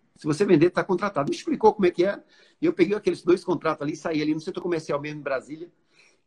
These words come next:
Trinta minutos, eu tinha vendido os dois contratos, voltei. O cara falou, "Esqueceu alguma coisa?" Eu falei, "Não, já vendi." Ele, "O quê?"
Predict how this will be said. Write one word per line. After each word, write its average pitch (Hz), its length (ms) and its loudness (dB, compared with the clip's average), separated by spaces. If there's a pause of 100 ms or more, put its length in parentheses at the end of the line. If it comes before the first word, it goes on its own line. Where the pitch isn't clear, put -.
(120)
Trinta 285 400 -2
minutos, 220 480 -2 (140)
eu 131 80 -8
tinha 165 160 -2
vendido 143 320 -4
os 123 80 -8
dois 160 200 -2
contratos, 156 460 -6
voltei. 196 380 2
O 196 60 -2
cara 202 180 -4
falou, 233 160 -4
"Esqueceu 185 340 -2
alguma 220 160 -6
coisa?" 220 160 -6
Eu 208 40 -10
falei, 294 140 -4
"Não, 285 140 -2
já 240 80 4
vendi." 262 240 0
Ele, 202 80 -2
"O - 40 -18
quê?" 330 360 -6